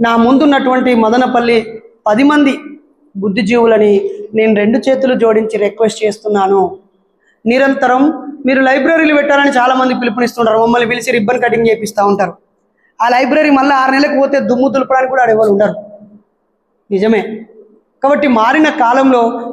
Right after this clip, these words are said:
ప్రతి ఇల్లు ఒక లైబ్రరీగా మార్చేయాలి, ప్రతి మనిషి ఒక నడుస్తున్న లైబ్రరీగా మారిపోవాలి. ప్రాథమిక అంశాలపై మన ప్రతి సంఘ సభ్యుడు, ప్రతి సంఘ కార్యకర్త అవగాహనతో ఉండాలి. జీవ పరిణామం మీద ఒక అవగాహన ఉంటే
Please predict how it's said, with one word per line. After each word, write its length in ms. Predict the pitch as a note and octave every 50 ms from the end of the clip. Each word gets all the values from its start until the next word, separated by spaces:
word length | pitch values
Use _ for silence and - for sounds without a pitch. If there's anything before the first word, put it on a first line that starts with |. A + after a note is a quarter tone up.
| - -
ప్రతి 240 | A#3+ A#3 A#3+ - D#4
ఇల్లు 280 | D#4+ D#4+ D4+ D4+ D#4
ఒక 160 | D#4 D4 D4+ C#4
లైబ్రరీగా 540 | B3+ A#3+ A#3+ A3+ A3 B3 A#3+ A#3 A3+ A#3+
మార్చేయాలి, 920 | A3+ A3 G#3 G#3 G#3 G#3 - G#3 G3+ G3 F#3+ F#3 F#3 F#3+ F#3 F3 F#3 F#3+ - - _ _ _ _ _ _ _ -
ప్రతి 280 | A#3+ A#3+ A#3 A#3+ D4+ D#4
మనిషి 320 | D4 D4 C#4+ C#4 - C#4+
ఒక 160 | D4 - C#4
నడుస్తున్న 440 | B3+ A#3+ A#3+ B3+ B3 B3+ C#4 C4+ B3+
లైబ్రరీగా 480 | B3+ A#3+ A#3+ G#3+ A#3 A#3 A#3 A#3 A#3 A3
మారిపోవాలి. 880 | A3+ G#3+ G3+ G#3 G#3+ G#3 A3 G#3 G3+ G3 F#3+ F#3+ G3 G3 F#3 F#3+ - - - _ _ _ -
ప్రాథమిక 480 | A#3 A#3+ B3 B3 - B3+ C4+ C4 C4 A#3+
అంశాలపై 540 | A#3 B3 - - C4+ C4 B3+ B3 B3+ C4 C4
మన 160 | B3 B3 A#3+
ప్రతి 360 | - A3+ A3+ A3+ - C4+ B3+
సంఘ 240 | - A#3 A#3 B3 B3+ C4
సభ్యుడు, 460 | B3+ C4 A#3+ A3 G#3 B3 C4+ C4 C4+ C4+
ప్రతి 280 | C4+ A#3+ A3+ C4+ B3+
సంఘ 240 | B3+ A#3+ A3+ A#3 B3
కార్యకర్త 800 | B3+ B3 A#3 G#3+ A3+ B3+ D4 C#4+ D4 C#4 C#4+ - C4+ B3 A#3 - - - - - - - _ -
అవగాహనతో 540 | G#3+ A#3+ C4+ B3 D4 C#4+ C#4+ C#4 C#4 C#4 C4
ఉండాలి. 640 | B3+ A#3+ A#3 A#3 A3+ G#3+ A3 A3+ G#3 F3+ F3+ - - - _ _ _ _ _ -
జీవ 220 | E3+ F#3+ B3+ B3+ C4+
పరిణామం 520 | C4+ C4 B3 A#3+ C#4+ C#4+ C#4+ D4 D4 C#4
మీద 120 | C#4+ C#4
ఒక 160 | C#4 C4+ C#4 B3+
అవగాహన 420 | A#3 C4 C#4 C#4 D4 C#4+ C#4 C#4
ఉంటే 360 | C4+ C4 - C4+ B3+ A#3+ -